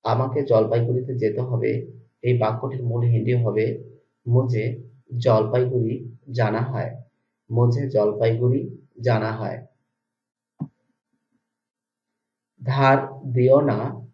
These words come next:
ধার নিও না, এটা হবে, "ন উধার দো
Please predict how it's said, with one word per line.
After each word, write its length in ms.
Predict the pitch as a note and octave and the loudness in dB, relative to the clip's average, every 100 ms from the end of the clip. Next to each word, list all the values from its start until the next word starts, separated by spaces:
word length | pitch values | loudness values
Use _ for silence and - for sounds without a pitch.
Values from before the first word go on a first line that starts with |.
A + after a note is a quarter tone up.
| _ - | _ -4
ধার 300 | C#3 C3 B2 - - C#3+ | 0 2 2 0 -8 -2
নিও 280 | C3 B2 G#2+ | 2 4 4
না, 280 | F#2+ F#2 - - _ _ _ | 0 -4 -10 -18 _ _ _
এটা 260 | B2 B2+ D#3+ | 0 0 -2
হবে, 480 | B2+ A#2 A#2 - - _ _ - | 0 2 0 -6 -14 _ _ -4
"ন 100 | B2+ B2 A#2+ - - - | 2 4 4 0 -8 -2
উধার 380 | C#3+ C#3 D3+ C#3 | 0 2 0 2
দো 420 | A#2+ A2 F#2+ - | 4 4 0 -10